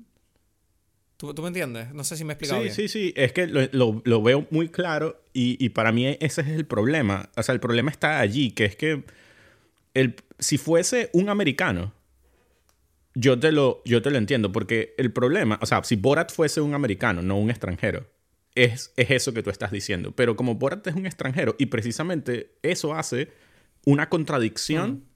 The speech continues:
Speaker 2: en el discurso que mismo Borat quiere decir. Es como que esta gente son todos xenófobos, no, eh,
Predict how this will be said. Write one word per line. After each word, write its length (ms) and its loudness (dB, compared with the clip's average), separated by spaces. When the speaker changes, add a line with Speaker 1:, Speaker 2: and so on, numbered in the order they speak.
Speaker 2:
en 140 2
el 120 0
discurso 640 -2
que 100 2
mismo 340 2
Borat 340 -2
quiere 180 -2
decir. 260 -2
Es 80 -4
como 220 -4
que 180 -2
esta 280 0
gente 580 -2
son 240 0
todos 260 0
xenófobos, 800 0
no, 220 0
eh, 300 -6